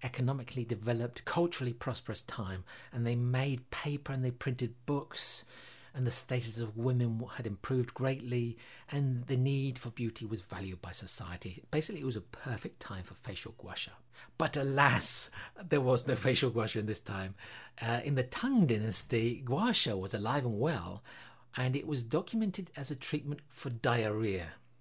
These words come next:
The focus for beauty was on treating the face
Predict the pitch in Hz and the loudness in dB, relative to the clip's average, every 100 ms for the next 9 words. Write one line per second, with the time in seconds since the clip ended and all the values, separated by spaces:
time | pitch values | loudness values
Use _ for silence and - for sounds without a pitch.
0 | - - - - - - - - 185 180 | -20 -20 -20 -20 -18 -16 -12 -2 2 2
1 | 127 123 104 - 247 285 196 143 135 135 | 2 0 -2 0 2 4 4 4 4 2
2 | - 147 131 117 - - 120 92 90 - | 0 -2 0 -2 -4 -4 -4 -4 -4 -2
3 | - - - | 0 0 -2